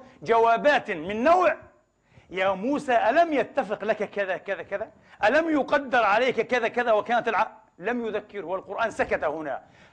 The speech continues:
ترك هذا ليناله المتدبر بحيلة التدبر، بحيلة التدبر والتفكر. القرآن أمرنا أن نتدبر وأمرنا أن نتفكر،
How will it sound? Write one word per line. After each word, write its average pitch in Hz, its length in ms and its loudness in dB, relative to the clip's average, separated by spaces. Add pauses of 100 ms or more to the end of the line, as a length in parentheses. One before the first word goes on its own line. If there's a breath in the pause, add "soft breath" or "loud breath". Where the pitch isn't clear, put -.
ترك 269 360 2
هذا 247 560 2
ليناله 226 680 2
المتدبر 254 960 0 (760)
بحيلة 190 480 -4
التدبر، 147 580 -8 (800)
بحيلة 196 720 -2 (300)
التدبر 156 640 -2
والتفكر. 160 760 -4 (340 loud breath)
القرآن 208 420 0
أمرنا 220 440 -2
أن 220 220 -4
نتدبر 180 840 -2 (360 loud breath)
وأمرنا 196 520 0 (160)
أن 262 260 -2
نتفكر، 202 880 -2